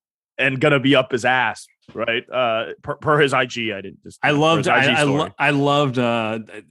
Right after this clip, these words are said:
Speaker 2: that's how you know, like, the commitment
Speaker 1: It was
Speaker 2: level, by the
Speaker 1: great.
Speaker 2: way.
Speaker 1: That was
Speaker 2: Um,
Speaker 1: great.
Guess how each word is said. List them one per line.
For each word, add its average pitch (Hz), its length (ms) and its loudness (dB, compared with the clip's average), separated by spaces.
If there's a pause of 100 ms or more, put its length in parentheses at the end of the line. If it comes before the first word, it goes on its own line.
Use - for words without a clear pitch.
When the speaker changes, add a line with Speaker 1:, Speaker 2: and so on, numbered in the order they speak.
Speaker 2:
that's 143 300 -4
how 190 80 0
you 180 220 0
know, 113 580 -2
like, 117 300 -4
the 117 100 -6
commitment 113 480 -6
Speaker 1:
It - 20 -4
was 117 140 -2
Speaker 2:
level, 120 140 -2
by 120 100 2
the 117 60 0
Speaker 1:
great. 127 100 0
Speaker 2:
way. 139 180 -2 (200)
Speaker 1:
That 123 120 -2
was 110 120 0
Speaker 2:
Um, 101 100 -2
Speaker 1:
great. 85 200 -10